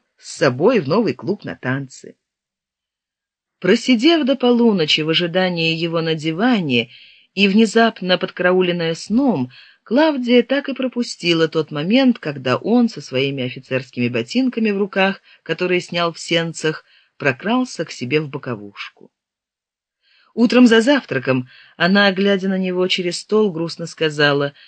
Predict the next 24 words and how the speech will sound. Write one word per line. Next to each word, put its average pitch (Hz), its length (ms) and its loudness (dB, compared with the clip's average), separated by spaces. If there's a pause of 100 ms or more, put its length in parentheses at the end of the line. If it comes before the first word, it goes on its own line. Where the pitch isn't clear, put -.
(380)
«Вчера 190 340 4
нам 180 160 0
с - 80 -14
тобой 165 340 0
так 170 320 -4
и 156 220 2
не 160 180 0
дали 160 180 -2
поговорить, 151 800 -2 (240)
а 151 100 -10
теперь 170 320 -8
ты - 140 -8
уже 131 220 -6
скоро». 135 520 -4 (1040)
У 143 100 -6
нее 135 360 0
задрожал 131 520 -2
голос. 127 640 -6 (1040)
«Еще, 170 400 4
мама, 165 280 2
почти 165 400 0
целый 175 300 4
день 196 240 4
впереди», 147 560 -2